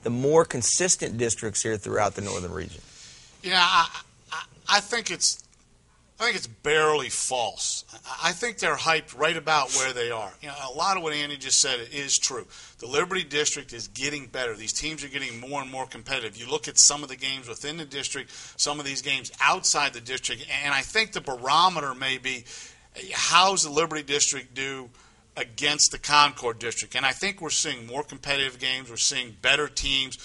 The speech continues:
Speaker 2: We're seeing better coaching throughout the Liberty District. Here's the problem.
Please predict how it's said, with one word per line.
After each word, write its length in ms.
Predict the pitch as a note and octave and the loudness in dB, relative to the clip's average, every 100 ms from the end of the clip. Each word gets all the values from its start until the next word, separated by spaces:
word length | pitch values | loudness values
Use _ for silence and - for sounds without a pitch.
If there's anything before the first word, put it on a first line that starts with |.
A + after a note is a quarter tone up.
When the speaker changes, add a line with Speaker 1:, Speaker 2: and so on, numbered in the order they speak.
| - | -18
Speaker 2:
We're 60 | - | -6
seeing 200 | - A#2+ | -6 -6
better 260 | F#2+ C3+ D3 | 0 2 2
coaching 440 | - C#3 C#3+ C3+ | 0 -2 -2 -4
throughout 280 | A#2+ B2+ B2 | -2 0 0
the 80 | A#2+ | 0
Liberty 280 | C#3 C#3+ B2+ | -4 -4 -4
District. 360 | A2+ - - - - - | -4 -6 -10 -18 -20 -18
Here's 600 | - D3+ D3+ D3 D3 C3+ | -8 -2 0 2 0 -4
the 100 | D3 | -8
problem. 580 | - D3+ D#3+ D#3 C#3+ | -2 4 6 6 4